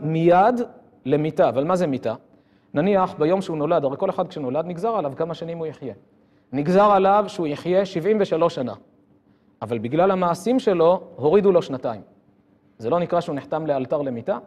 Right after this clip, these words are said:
גם זה נקרא למיתה. עכשיו הוא בן חמישים, אז הוא יסיים את השנה, הוא יחיה עוד שנה ועוד שנה. אבל בראש השנה כבר הורידו לו שנתיים מהסוף. גם זה נקרא למיתה. רק אנחנו רואים את לשונות חז"ל, שבעומק חוכמתם,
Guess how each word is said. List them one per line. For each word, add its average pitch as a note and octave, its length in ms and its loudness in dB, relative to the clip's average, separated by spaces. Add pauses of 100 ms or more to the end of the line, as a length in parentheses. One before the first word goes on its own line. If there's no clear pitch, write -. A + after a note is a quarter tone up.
(720)
גם D3+ 80 -6
זה G#3 120 -4
נקרא B3 240 -4
למיתה. A2+ 380 -10
עכשיו C4 220 2
הוא A3 80 4
בן G3 120 4
חמישים, G#3+ 520 0 (640)
אז D#3+ 120 -2
הוא G3 60 4
יסיים C4 300 2
את C#4 60 -2
השנה, C3 280 -6
הוא A2+ 100 -6
יחיה F#3+ 220 0
עוד B3+ 120 0
שנה F3+ 260 -2
ועוד F3+ 220 0
שנה. D#3+ 200 -6 (380)
אבל A#2 180 -4
בראש B2 340 4
השנה G3+ 320 0
כבר F3 120 2
הורידו G#3+ 340 6
לו G3 100 4
שנתיים F#3 380 -4
מהסוף. E3+ 440 -6 (840)
גם D3 140 0
זה A3 120 2
נקרא D#3 260 -4
למיתה. D#3+ 360 -6 (440)
רק A#2+ 120 -6
אנחנו F#3+ 460 0 (220)
רואים F3+ 320 2 (220)
את D3+ 100 -8
לשונות E3 360 -2
חז"ל, E3+ 520 0
שבעומק C#3 1160 -6
חוכמתם, C3+ 600 -4